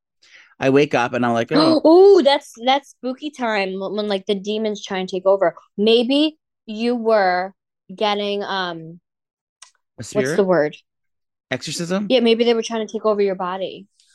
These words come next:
Speaker 1: Well, that's what it felt like.
Speaker 2: And you, and you rejected it 'cause you're Catholic.
Speaker 1: So I get up, and I go to the bathroom thinking I, I just felt like I had to pee or something, but I felt, like, you know, nauseous. But I was like, I didn't have to go to number two. So I was, like, sitting there. All of a sudden, you got that,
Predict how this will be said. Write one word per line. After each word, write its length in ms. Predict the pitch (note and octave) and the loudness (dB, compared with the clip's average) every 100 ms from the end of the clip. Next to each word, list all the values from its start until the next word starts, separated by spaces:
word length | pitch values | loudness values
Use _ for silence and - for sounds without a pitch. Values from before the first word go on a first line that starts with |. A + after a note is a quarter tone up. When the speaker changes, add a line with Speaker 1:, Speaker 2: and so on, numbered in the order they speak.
| _ _ _ _ - | _ _ _ _ -6
Speaker 1:
Well, 120 | B2+ | -2
that's 180 | C#3+ D3+ | 0 0
what 80 | B2+ | -2
it 240 | A#2 C3 | -2 -6
felt 200 | C#3 C3 | -2 -2
like. 180 | G#2+ G2 | -2 -2
Speaker 2:
And 120 | A3 | -2
you, 220 | A3 A3 | -2 -2
and 200 | C4+ A#3+ | 0 2
you 100 | A#3+ | 2
rejected 560 | A#3 A3 A3 A#3 - G3+ | 2 2 2 2 2 2
it 180 | F3 - | 2 0
'cause 220 | - F#3 | -6 -4
you're 140 | F3+ | -4
Catholic. 560 | F3 - G3 _ - - - - _ | -6 -8 -10 _ -18 -18 -20 -20 _
Speaker 1:
So 80 | D3 | -2
I 60 | C#3 | 0
get 260 | B2+ E3+ | 0 -2
up, 200 | C3 A#2+ - _ _ _ _ _ _ - | -2 -4 -6 _ _ _ _ _ _ -6
and 120 | C3+ | -2
I 40 | |
go 60 | C3+ | 0
to 40 | |
the 60 | C3 | 0
bathroom 300 | B2 A#2 A#2+ | 0 -2 -4
thinking 240 | A2+ C3 | -8 -6
I, 60 | B2 | -6
I 380 | A#2+ C3 C3+ C3+ | -6 -4 -4 -4
just 180 | C3+ - | -8 -8
felt 160 | D3+ | -6
like 120 | B2 | -4
I 80 | B2+ | -4
had 120 | A#2+ | -4
to 80 | A#2 | -6
pee 180 | - C3+ | -6 -4
or 80 | B2 | -4
something, 220 | B2+ B2 | -4 -4
but 80 | A#2 | -4
I 80 | A2+ | -4
felt, 160 | C3 | -4
like, 160 | A2+ A2 | -4 -4
you 40 | |
know, 280 | A2+ G#2 G2 _ | -6 -6 -8 _
nauseous. 540 | A2 A#2+ B2 C3 A2 G2 | -6 0 0 -2 -6 -6
But 100 | G2 | -8
I 40 | |
was 160 | A2 A2 | -6 -6
like, 160 | G2+ _ _ _ _ _ _ - | -8 _ _ _ _ _ _ -6
I 80 | C#3+ | -4
didn't 120 | D3 | -2
have 100 | C#3 | -4
to 80 | B2+ | -2
go 240 | C3+ A2+ - | -2 -4 -10
to 160 | - | -8
number 220 | C3 A#2 A2 | -4 -4 -6
two. 300 | - E3+ A#2+ | -2 -2 -2
So 120 | C3 | -4
I 20 | |
was, 120 | A#2+ | -6
like, 120 | B2+ A#2+ | -6 -6
sitting 220 | C#3+ C3+ | -6 -6
there. 80 | B2 | -4
All 80 | |
of 40 | C3 | -4
a 40 | |
sudden, 140 | D3 C#3 | -2 -2
you 60 | |
got 100 | C3+ | -2
that, 140 | C3 | -4